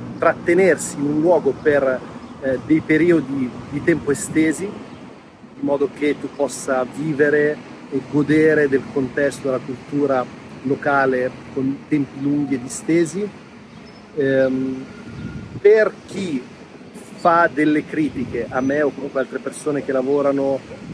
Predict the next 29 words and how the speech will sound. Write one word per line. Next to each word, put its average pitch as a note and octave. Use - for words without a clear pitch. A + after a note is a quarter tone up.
con C#3+
la C#3
creatività C3+
o D3
nel C#3
digitale, C#3
magari C3
mettono B2+
la B2+
foto -
su -
Instagram B2+
del B2
laptop B2+
sulla B2
spiaggia B2
o B2
in A#2
un B2
contesto C3
come C3
questo C3
di B2
Malta, B2+
sulla B2+
piscina, -
eccetera, D#3+
eh, C#3
comprendo F#3+